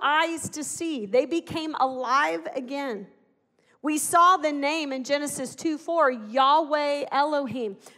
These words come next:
this personal name, who was intimate with his creation, formed and breathed and walked.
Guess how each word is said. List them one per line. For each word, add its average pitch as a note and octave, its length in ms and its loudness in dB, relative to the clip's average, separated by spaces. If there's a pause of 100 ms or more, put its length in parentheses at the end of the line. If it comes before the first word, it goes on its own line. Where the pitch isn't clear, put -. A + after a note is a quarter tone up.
(120)
this C#4+ 260 -4
personal E4+ 760 -4
name, B3+ 640 -4 (720)
who F4 120 2
was E4+ 220 -4
intimate E4 500 -4
with B3+ 140 -4
his B3+ 160 0
creation, B3 560 0
formed D#4 600 2
and A#3+ 200 -2
breathed D#4 460 -6
and C4 260 -6
walked. B3 420 4